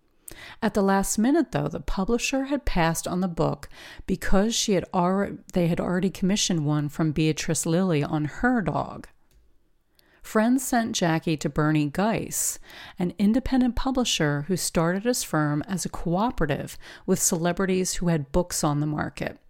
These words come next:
such as Groucho Marx and Dear Abby.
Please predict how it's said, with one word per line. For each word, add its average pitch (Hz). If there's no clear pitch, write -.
such -
as 156
Groucho 160
Marx -
and 170
Dear 156
Abby. 160